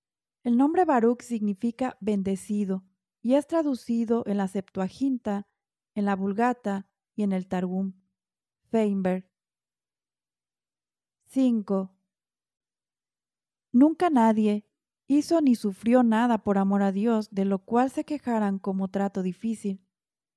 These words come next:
Trapp. Seis. Es obvio que cuando Baruch arregló el rollo de Jeremías, puso esta profecía justo donde pertenecía.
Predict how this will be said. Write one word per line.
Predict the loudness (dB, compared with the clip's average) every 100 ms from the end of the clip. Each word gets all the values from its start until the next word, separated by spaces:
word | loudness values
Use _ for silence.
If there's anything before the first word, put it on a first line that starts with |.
| _ _ _ _
Trapp. | -2 0 -2 _ _ _ _ _ _ _ _ _ _ _ _ _ _
Seis. | -6 0 0 0 -6 -10 -20 _ _ _ _ _ _ _ _ 0
Es | 0 2
obvio | 2 2 4 2
que | 0
cuando | -2 -2 0
Baruch | 0 0 0 -4 -6
arregló | -4 -2 0 2 2
el | 0
rollo | 0 0 0
de | -2
Jeremías, | -2 -2 0 0 0 -2 _ _ _ _ _
puso | -6 -2 2
esta | 2 2 -2
profecía | -2 -2 -2 -4 -2 -2 -2
justo | -4 -6 -6 -6 -4
donde | -2 -4 -2
pertenecía. | -4 -2 -4 -2 -4 -4 -4